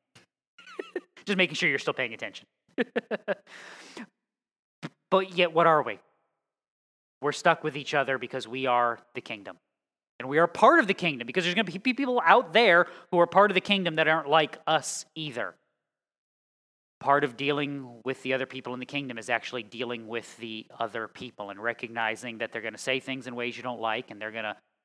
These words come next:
communicate in ways that you're not sure you always understand, and you're gonna do the exact same thing. And that as we rest, and as we take our time, and as we are patient,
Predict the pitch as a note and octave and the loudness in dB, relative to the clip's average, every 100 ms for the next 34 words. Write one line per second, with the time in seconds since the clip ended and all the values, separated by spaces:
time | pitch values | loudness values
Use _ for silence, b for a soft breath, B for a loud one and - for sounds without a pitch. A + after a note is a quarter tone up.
0 | _ - C#3 D3 D3+ D3+ D3 C3+ C3 C3 | _ -14 -8 -6 -6 -2 -2 -2 -2 -4
1 | C3 B2 C3 C#3 C3+ - - C#3+ C#3 C#3 | -4 -8 -8 -2 -2 -2 -6 -4 -2 0
2 | D#3+ D#3 D3+ C#3 - C#3 C3+ C3+ B2+ C#3+ | 0 0 -4 -4 -2 -2 -2 -4 -6 -6
3 | D3 C3+ C#3+ B2+ A#2 C3+ C3 - D3+ D3+ | -6 -8 -8 -6 -6 -4 -4 -4 -8 -8
4 | - C#3 B2+ B2 - _ _ _ _ - | -6 -4 -2 -4 -12 _ _ _ _ -12
5 | A#2+ A#2+ A#2 A#2 A#2 A2+ A2 B2 A#2+ A2+ | -8 -2 -2 -2 -10 -10 -12 -10 -4 -4
6 | C#3 - - - _ _ _ _ _ _ | -4 -8 -12 -16 _ _ _ _ _ _
7 | - A2 G#2+ A#2+ - A#2+ C3+ C#3 - A2+ | -16 -14 -12 -12 -10 -8 -6 -8 -6 -4
8 | G#2 G#2+ B2 A2 G#2 A2+ A2+ A2+ - D#3+ | -4 -6 -10 -12 -12 -10 -8 -8 -6 -8
9 | D#3 - A#2 | -6 -8 -8